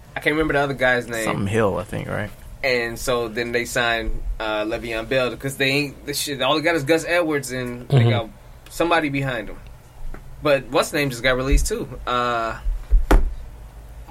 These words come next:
Speaker 1: Mark Ing-, was it Ingram? No, Latavius Murray
Speaker 2: Mm-hmm.
Speaker 1: from the Saints.
Speaker 3: Okay.
Speaker 1: 'Cause he didn't wanna take a pay
Speaker 3: Oh,
Speaker 1: cut.
Speaker 3: yeah, yeah. I did just see that.
Speaker 1: So,
Speaker 3: Yeah.
Speaker 1: I mean, they, if it wasn't Bell, they may have went after Murray.
Speaker 3: Mm-hmm.
Speaker 1: But they needed running backs because their running back room has been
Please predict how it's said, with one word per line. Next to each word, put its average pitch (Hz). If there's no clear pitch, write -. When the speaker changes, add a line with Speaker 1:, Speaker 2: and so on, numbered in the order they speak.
Speaker 1:
Mark 156
Ing-, 240
was 147
it 143
Ingram? 233
No, 196
Latavius 185
Murray 170
Speaker 2:
Mm-hmm. 110
Speaker 1:
from 101
the 104
Saints. 127
Speaker 3:
Okay. 117
Speaker 1:
'Cause 165
he 208
didn't 208
wanna 180
take 180
a 156
pay -
Speaker 3:
Oh, 202
Speaker 1:
cut. 190
Speaker 3:
yeah, 185
yeah. 143
I 143
did 135
just 110
see 82
that. -
Speaker 1:
So, 135
Speaker 3:
Yeah. 143
Speaker 1:
I 160
mean, 160
they, 156
if 165
it 175
wasn't 180
Bell, 190
they 156
may 156
have 156
went 143
after 139
Murray. 139
Speaker 3:
Mm-hmm. 117
Speaker 1:
But 139
they 156
needed 160
running 143
backs 101
because 113
their 131
running 131
back 120
room 113
has 104
been 107